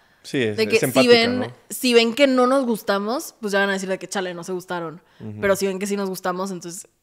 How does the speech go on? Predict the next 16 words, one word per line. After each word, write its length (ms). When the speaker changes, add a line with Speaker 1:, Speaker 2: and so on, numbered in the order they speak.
Speaker 2:
como 240
sí 140
nos 140
gustamos, 640
ahí 260
es 100
donde 220
sí 140
empezó 440
más 200
la 160
presión, 320
pero 160
eso 100
ya 160
es, 240